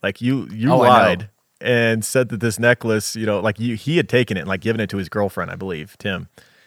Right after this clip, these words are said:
Speaker 2: Oh.
Speaker 1: And he just got his roommate, their friend, shot in the back of the head, and now he's gotta go down to Florida with this monster to, to dispose of the body that you just made happen.
Speaker 2: Well, he's responsible.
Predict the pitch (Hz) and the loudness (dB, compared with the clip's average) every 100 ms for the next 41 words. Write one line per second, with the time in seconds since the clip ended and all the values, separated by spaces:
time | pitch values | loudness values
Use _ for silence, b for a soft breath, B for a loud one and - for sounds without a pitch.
0 | b b b 117 156 180 120 101 101 - | b b b 0 2 2 2 0 -4 -8
1 | 117 139 - 139 117 90 104 120 113 92 | -2 -2 4 4 4 0 0 0 0 -2
2 | 65 _ 110 113 - 120 107 92 - _ | -6 _ 0 0 0 -2 0 -4 -10 _
3 | _ - 127 113 117 110 101 110 104 107 | _ -4 0 0 2 0 0 -2 0 2
4 | 135 123 117 104 113 113 98 120 113 107 | 2 2 2 2 2 0 -2 -2 0 0
5 | 95 101 110 117 98 107 107 - 107 92 | 0 -2 -2 -4 -4 -2 -2 -4 -4 -4
6 | - 101 92 - 104 101 - 123 123 104 | -6 -10 -10 -10 -10 -6 0 0 0 -4
7 | 92 101 101 95 92 - 101 107 107 - | 0 0 0 -2 -4 -6 -6 -4 -6 -8
8 | - - 104 104 95 95 - 80 87 b | -20 -8 -4 -4 0 -2 -2 -8 -10 b
9 | b b b b _ 113 165 156 180 190 | b b b b _ 2 2 0 -2 -4
10 | - 180 214 92 90 - | -2 -2 -2 -6 -8 -10